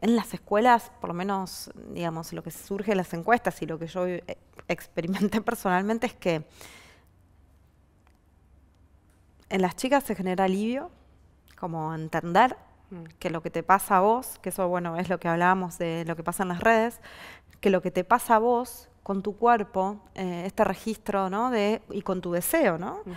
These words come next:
Speaker 1: Eh, no es un problema tuyo,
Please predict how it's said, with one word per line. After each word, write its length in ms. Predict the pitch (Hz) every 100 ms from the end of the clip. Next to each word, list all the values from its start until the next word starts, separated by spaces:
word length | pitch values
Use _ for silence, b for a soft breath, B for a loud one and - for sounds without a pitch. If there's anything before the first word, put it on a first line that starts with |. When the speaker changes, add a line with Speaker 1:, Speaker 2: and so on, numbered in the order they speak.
| 185 214
Speaker 1:
Eh, 680 | - 208 196 190 185 180 - - - - - _ _ -
no 100 | 220
es 100 | 247
un 60 | 233
problema 380 | 190 175 175 175
tuyo, 520 | 180 170 - 170